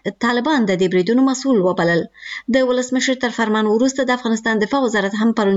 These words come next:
چهارشنبه د تهاجمي بریدونو د چمتووالي اعلان وکړ او ویل چې په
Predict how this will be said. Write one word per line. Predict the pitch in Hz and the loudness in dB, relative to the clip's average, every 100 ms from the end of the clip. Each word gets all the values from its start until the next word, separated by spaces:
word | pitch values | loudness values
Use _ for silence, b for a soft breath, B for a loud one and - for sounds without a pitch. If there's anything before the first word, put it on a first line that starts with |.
| 208 | 0
چهارشنبه | 240 240 220 190 | 0 0 -2 -2
د | 190 | -2
تهاجمي | 196 185 190 202 185 | 0 0 0 0 0
بریدونو | 185 196 214 196 | 0 0 0 0
د | 190 | -2
چمتووالي | 170 180 190 185 185 | -4 -2 0 0 0
اعلان | 180 233 277 | 0 0 0
وکړ | 269 294 294 B B - | -2 -4 -4 B B -2
او | 294 | 0
ویل | 285 269 262 | 2 2 -2
چې | |
په | 247 | -2